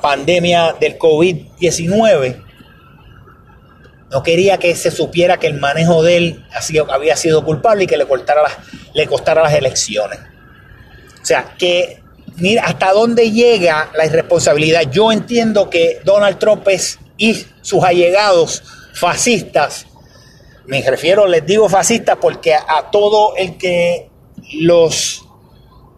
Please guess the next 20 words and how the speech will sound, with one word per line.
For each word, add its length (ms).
o-, 220
el 180
que 120
los 140
opone 400
a 120
ellos, 180
que 100
se 140
le 80
opone 320
a 60
Donald 280
Trump 260
y 120
a 60
su 160
trulla 320
de 120
fascistas, 600